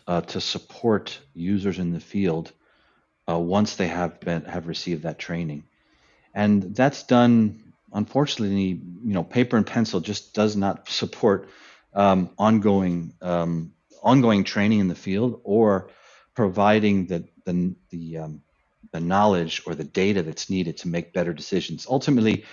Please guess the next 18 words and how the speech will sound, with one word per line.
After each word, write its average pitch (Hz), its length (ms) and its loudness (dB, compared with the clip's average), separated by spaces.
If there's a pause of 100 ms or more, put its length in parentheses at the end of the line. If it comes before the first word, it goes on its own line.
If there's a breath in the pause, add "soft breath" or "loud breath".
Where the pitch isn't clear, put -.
(240 loud breath)
when 107 160 2
you're 107 120 4
in 127 200 4
the 135 100 4
field, 95 460 0 (540 soft breath)
you, 101 340 0
we 107 120 0
hope 107 300 2
that 110 220 0
you've 104 180 0
been 87 160 -2
trained, 98 500 -2 (320)
uh, 90 140 -2
sufficiently 95 720 -2
to - 240 -10
handle 95 440 0
ordinary 95 440 0
tasks. 82 540 -6